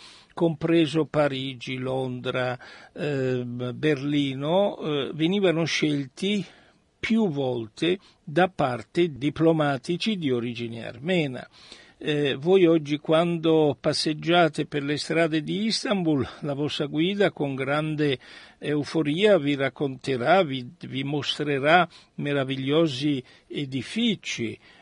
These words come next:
eh, compreso anche il Palazzo Sultaniale moderno, eh, e dirà che questi sono i pezzi più belli del,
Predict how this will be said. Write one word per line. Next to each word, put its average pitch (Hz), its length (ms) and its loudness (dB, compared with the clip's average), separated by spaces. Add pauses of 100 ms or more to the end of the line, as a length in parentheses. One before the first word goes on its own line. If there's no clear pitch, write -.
eh, 131 260 -6
compreso 151 840 2
anche 151 520 -2
il 143 420 -2
Palazzo 143 480 0
Sultaniale 139 800 -4
moderno, 135 800 4 (560)
eh, 165 400 0
e 170 240 4
dirà 190 520 4
che 175 380 2
questi 147 480 -4
sono 143 540 -2 (260)
i 131 220 -12
pezzi 139 520 -6
più 139 260 -6
belli 131 480 -2
del, 120 580 -2